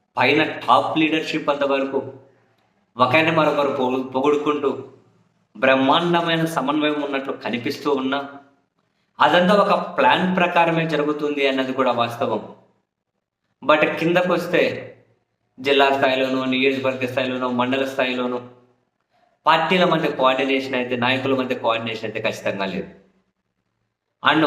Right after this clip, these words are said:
మరీ ముఖ్యంగా టీడీపీ జనసేన మధ్య ఏదో ఒక Tom and Jerry లాంటి ఒక పొలిటికల్ గేమ్ అయితే నడుస్తూ ఉంది. ఇప్పుడు అదంతా కనుక, ఆ,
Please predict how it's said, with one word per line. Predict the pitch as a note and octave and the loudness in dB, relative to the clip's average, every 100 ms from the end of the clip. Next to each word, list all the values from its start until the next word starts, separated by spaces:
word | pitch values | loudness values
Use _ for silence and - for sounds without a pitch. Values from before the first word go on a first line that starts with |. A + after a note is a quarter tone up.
| A#2+ | 2
మరీ | G#2 C#3 | 2 2
ముఖ్యంగా | E3+ E3+ F3 D#3+ D#3 B2+ - - - _ _ _ _ _ | 2 0 0 2 2 -2 -6 -16 -20 _ _ _ _ _
టీడీపీ | E3+ G3+ G#3+ A3 G3+ G3 | 0 2 4 4 2 2
జనసేన | G3 D3+ D#3+ E3 D3+ | 2 0 0 -2 -2
మధ్య | D3 C3+ C3 A2 A2+ - _ _ _ - | -2 -2 -2 -4 -6 -16 _ _ _ -4
ఏదో | D#3+ A3 | 2 4
ఒక | G#3 | 4
Tom | - - - C3 F#3 | 2 -2 2 4 4
and | G3+ F#3+ | 2 2
Jerry | F3+ F#3 | 2 2
లాంటి | F3+ E3+ D#3+ D3 - - _ _ _ _ _ _ _ - | 2 2 0 -2 -4 -14 _ _ _ _ _ _ _ -2
ఒక | D3 D3+ - | 2 2 2
పొలిటికల్ | D#3+ F3 F#3+ G3+ G3 F3+ D#3 | 0 2 2 2 2 2 0
గేమ్ | D#3+ | 0
అయితే | D3+ C#3+ | 0 -2
నడుస్తూ | D3 C#3 C3+ - C3+ | -2 -2 -4 -2 -2
ఉంది. | B2 A#2 A2+ - - _ _ _ _ _ _ - | 0 -2 -6 -10 -20 _ _ _ _ _ _ -4
ఇప్పుడు | B2 C#3 B2 | 0 4 2
అదంతా | B2 B2+ D3+ | 2 0 2
కనుక, | D3+ D3 D3+ C3 F#2+ - - - _ _ _ _ _ _ | 2 0 2 2 0 -6 -12 -20 _ _ _ _ _ _
ఆ, | G2+ | 2